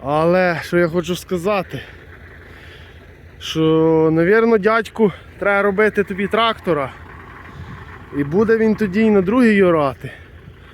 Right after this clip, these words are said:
От і все. А нема чого там писати. Я на відео зняв, щоб спитати в людей, яка нагрузка йде в людей на трактор, хто скільки обробляє. Не ти мені пишеш, чи я брешу, скільки я ору,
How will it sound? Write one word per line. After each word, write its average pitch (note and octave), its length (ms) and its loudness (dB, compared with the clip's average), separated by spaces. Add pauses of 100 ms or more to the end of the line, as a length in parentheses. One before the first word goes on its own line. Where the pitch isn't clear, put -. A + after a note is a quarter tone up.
(280)
От D#3+ 220 -2
і F#3+ 80 4
все. G3+ 400 2 (1000)
А - 20 -12
нема F3 320 0
чого C3+ 220 -2
там F3 180 0 (360)
писати. D#3+ 460 -6 (840)
Я D#3 140 0
на E3 120 2
відео F3+ 320 2
зняв, G3 260 0
щоб D#3+ 160 -4
спитати F3+ 440 -4
в E3+ 80 -2
людей, F3+ 360 0 (560)
яка F#3 140 -2
нагрузка F#3+ 520 2
йде E3 160 0
в D#3+ 80 -2
людей D#3+ 300 2
на D#3 100 0
трактор, D#3+ 420 -4
хто - 180 -8
скільки E3 340 -4
обробляє. E3 480 -2
Не D3 100 -2
ти D#3 160 -2
мені D#3 200 2
пишеш, D#3 320 -4
чи - 120 -4
я D#3+ 80 2
брешу, D#3 360 -2
скільки F3 300 -6
я F3 80 2
ору, E3 300 0